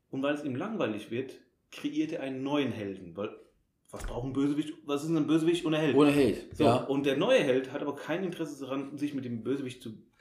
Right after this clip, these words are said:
Speaker 1: zu kabbeln, sondern möchte die gleiche Frau wie er. Und, äh, dadurch wird der Bösewicht zum neuen Helden und der Held wird zum Bö-,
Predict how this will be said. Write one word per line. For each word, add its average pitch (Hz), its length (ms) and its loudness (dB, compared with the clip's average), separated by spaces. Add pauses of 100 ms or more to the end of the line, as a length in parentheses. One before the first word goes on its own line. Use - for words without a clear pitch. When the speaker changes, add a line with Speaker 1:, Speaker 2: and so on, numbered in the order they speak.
(140)
Speaker 1:
zu 110 120 -16
kabbeln, 285 460 -2
sondern 143 380 -4 (120)
möchte 135 240 -4
die 151 80 -4
gleiche 139 260 -4
Frau 135 220 -4
wie 156 120 2
er. 127 360 0 (560)
Und, 131 560 -2
äh, 117 160 -10 (300)
dadurch 190 580 0 (180)
wird 143 380 -2
der 131 40 -2
Bösewicht 165 680 -2
zum 147 160 -4
neuen 139 220 -2
Helden 117 420 0
und 110 120 -8
der 110 80 -2
Held 143 220 -2
wird - 140 -8
zum 131 80 -14
Bö-, 143 160 -6